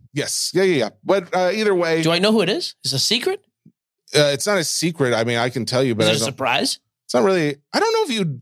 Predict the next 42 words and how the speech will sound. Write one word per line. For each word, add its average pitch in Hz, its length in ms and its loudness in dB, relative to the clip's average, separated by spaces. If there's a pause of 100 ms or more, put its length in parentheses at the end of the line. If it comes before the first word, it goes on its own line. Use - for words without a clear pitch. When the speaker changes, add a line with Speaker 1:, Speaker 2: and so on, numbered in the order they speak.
Speaker 1:
care 214 320 0
or 208 40 -2
not. 202 300 -2
I'm 143 160 -2
trying 175 220 -2
to 165 60 -2
get 160 140 -4
Pac-Man 135 400 -4
on. 107 200 -12 (800)
Um, 117 720 0
Speaker 2:
Who? 233 240 -2 (120)
Speaker 1:
<laughs> - 840 -8
that's, 139 360 2
that, 135 300 0
there 127 160 -2
you 120 120 -2
go. 101 120 0
Speaker 2:
A - 40 2
Speaker 1:
That's 120 100 2
Speaker 2:
little 202 240 2
yellow 196 360 0
Speaker 1:
<laughs> - 0 -
Speaker 2:
round 151 260 2
head 196 200 -2
that 170 100 -2
eats 240 160 -6
stuff? - 320 -6 (440)
Speaker 1:
Yes, 330 460 2
the, 143 400 2
the 143 180 -2
character. 202 800 -2
He 156 100 0
Speaker 2:
Atari? 156 80 2
Speaker 1:
has, 226 420 2 (280)
he 185 140 2
has 269 180 0
a 381 80 2
wife, 135 480 -2
Miss 147 260 -2
Pac-Man. 98 580 -2
She's 202 260 -2
lovely. 95 500 -2